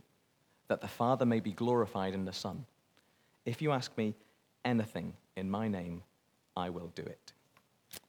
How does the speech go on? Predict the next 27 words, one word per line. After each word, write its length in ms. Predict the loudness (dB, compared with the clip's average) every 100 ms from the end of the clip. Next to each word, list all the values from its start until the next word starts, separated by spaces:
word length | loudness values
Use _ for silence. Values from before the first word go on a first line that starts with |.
| _ -20 _ _ _ _ -20 -20 _ _ _ -8
Amen. 400 | -4 -2 -4 -8 -14 _ _ _ _ _ _ _ _ -20 _ _ -20 _ _ _ _ _ _ _ _ 8
There 140 | 8
are 40 |
three 280 | 8 8 10
main 200 | 12 10
points 440 | 8 4 4 -4 4
I 60 | 4
want 160 | 4
to 80 | 2
draw 180 | 6 6
out 200 | 6 4
of 80 | -2
this 100 | 0
passage 400 | -2 -2 -4 -6
today 380 | 0 0 0 -4
as 120 | -2
we 120 | 2 0
look 160 | 2
at 40 | -2
it 120 | -2
together. 420 | -2 0 0 -4 _ _ _ -20 -2 8
They 160 | 10
are 300 | 10 6 2 -6 -20 _ _ _ -20 -20 -4
reassurance, 1080 | 2 6 6 6 6 8 6 4 -2 -6 -10 _ _ _ _ _ _ _ -2
realization, 1000 | 8 10 12 10 8 6 6 4 2 0 -4 _ _ _ _ _ _ 4
and 200 | 6 6
resources. 680 | 4 4 2 0 -4 -6